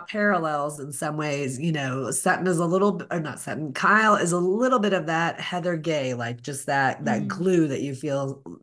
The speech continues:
Speaker 1: kinda holds it all together a little bit.
Speaker 2: Mm-hmm. Yeah.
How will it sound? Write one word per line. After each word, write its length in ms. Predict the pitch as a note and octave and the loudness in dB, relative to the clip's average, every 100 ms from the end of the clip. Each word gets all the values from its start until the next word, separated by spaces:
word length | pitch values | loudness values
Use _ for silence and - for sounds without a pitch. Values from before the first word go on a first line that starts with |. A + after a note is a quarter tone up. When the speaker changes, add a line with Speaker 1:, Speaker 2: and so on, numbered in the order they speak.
| A2+ - | -16 -12
Speaker 1:
kinda 200 | - D3 | -8 -8
holds 360 | C3+ D#3+ D3+ D3+ | -6 -4 -2 -4
it 80 | C3+ | -6
all 260 | C3+ B2+ | -4 -4
together 480 | B2+ C3+ B2+ F#2 C2 | -6 -8 -8 -8 -10
a 60 | A#1+ | -10
little 200 | G#2 A#2+ | -10 -8
bit. 180 | - F#3+ | -8 -8
Speaker 2:
Mm-hmm. 200 | F#3 F3+ - _ | -8 -12 -16 _
Yeah. 240 | F#3+ F#3 | -14 -14